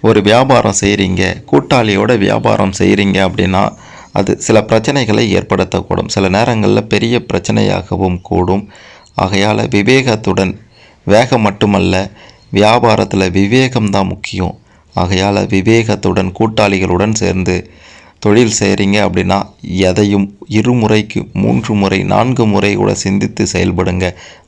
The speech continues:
அப்படின்னுட்டு நாங்க ஒரு முறைக்கு இன்னொரு முறை சொல்லிக்கிறோம். அயல்நாட்டு பொருட்களின் மூலமாக ஆதாயம் அடைய போறீங்க. வியாபார சரிவுகளை ஈடுகட்டுவதற்கான சூழ்நிலையும் இந்த காலகட்டத்துல உங்களுக்கு அமைய போகின்றது.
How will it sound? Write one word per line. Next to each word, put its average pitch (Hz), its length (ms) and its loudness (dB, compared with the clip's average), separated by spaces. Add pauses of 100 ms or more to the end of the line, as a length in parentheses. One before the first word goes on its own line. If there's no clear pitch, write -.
அப்படின்னுட்டு 92 580 -2 (340)
நாங்க 98 500 0
ஒரு 95 220 2
முறைக்கு 110 420 2
இன்னொரு 104 320 2
முறை 98 300 -2
சொல்லிக்கிறோம். 85 460 -4 (640)
அயல்நாட்டு 135 600 2
பொருட்களின் 107 520 0
மூலமாக 98 640 0 (400)
ஆதாயம் 117 540 2
அடைய 95 280 0
போறீங்க. 85 400 -4 (580)
வியாபார 127 600 4
சரிவுகளை 110 680 0
ஈடுகட்டுவதற்கான 95 1000 0
சூழ்நிலையும் 113 720 -2
இந்த 92 180 -4
காலகட்டத்துல 107 680 -2 (360)
உங்களுக்கு 98 440 0
அமைய 113 340 0
போகின்றது. 92 580 -6